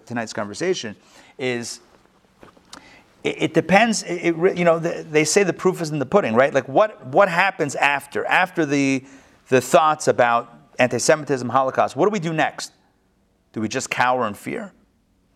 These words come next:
Do we call ourselves victims? Do we point fingers at the, at the aggressor and say, "You guys are bad"? I mean, wh-, what do we do? Or are we productive? Do we do something productive?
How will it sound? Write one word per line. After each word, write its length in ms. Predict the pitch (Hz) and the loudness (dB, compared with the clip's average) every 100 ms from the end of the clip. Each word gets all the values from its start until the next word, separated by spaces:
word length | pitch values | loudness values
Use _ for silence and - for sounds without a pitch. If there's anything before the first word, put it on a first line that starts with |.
| _ | _
Do 100 | 135 | -2
we 80 | 120 | 0
call 260 | 127 135 | 0 2
ourselves 420 | 143 135 131 123 107 | 0 0 0 0 -2
victims? 540 | 175 175 208 185 - _ _ _ _ | -8 -6 -10 -10 -14 _ _ _ _
Do 80 | 135 | 0
we 100 | 127 | 0
point 280 | 131 139 131 | 2 -2 0
fingers 420 | 151 165 156 131 | -4 0 0 0
at 220 | 131 - | -2 -2
the, 240 | 131 117 | -2 0
at 80 | 110 | -2
the 80 | 113 | 0
aggressor 320 | 123 123 127 | -2 -2 -4
and 60 | 110 | -6
say, 40 | |
"You 80 | 131 | 0
guys 220 | 135 117 | 0 0
are 40 | 101 | -2
bad"? 440 | 120 147 180 - _ | -2 -2 -6 -10 _
I 60 | 147 | -12
mean, 120 | 185 | -12
wh-, 220 | 147 160 | -8 -2
what 120 | 160 | 2
do 80 | 208 | 2
we 80 | 196 | 0
do? 200 | 123 - _ _ - - _ | -4 -12 _ _ -20 -20 _
Or 400 | 185 226 208 165 | 4 6 6 6
are 100 | 160 | 2
we 260 | 143 147 151 | 2 -2 -2
productive? 640 | 156 226 262 - - - | -2 0 0 -2 -10 -10
Do 80 | 120 | -8
we 80 | 113 | -6
do 120 | 139 | -4
something 240 | 156 156 | -2 -2
productive? 600 | 170 180 233 - - _ | -2 0 -2 -6 -20 _